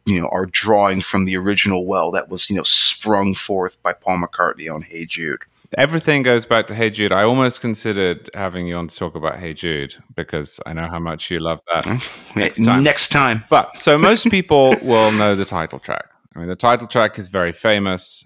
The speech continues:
Speaker 2: Uh, it has famous lyrics. "Take a look at my girlfriend" is how it starts. Uh,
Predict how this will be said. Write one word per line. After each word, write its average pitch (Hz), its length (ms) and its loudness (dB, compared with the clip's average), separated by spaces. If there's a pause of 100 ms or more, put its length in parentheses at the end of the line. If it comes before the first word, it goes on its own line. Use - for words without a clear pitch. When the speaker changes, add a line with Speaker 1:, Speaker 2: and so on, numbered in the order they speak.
(120)
Speaker 2:
Uh, 87 440 -2
it 101 120 -4
has 101 580 -2
famous 110 440 -2
lyrics. 101 500 0
"Take 110 260 0
a 101 40 2
look 98 220 -2
at 98 100 -8
my 95 160 -2
girlfriend" 92 760 0
is - 120 -12
how 90 160 0
it 64 100 -4
starts. - 580 0 (480)
Uh, 87 300 -4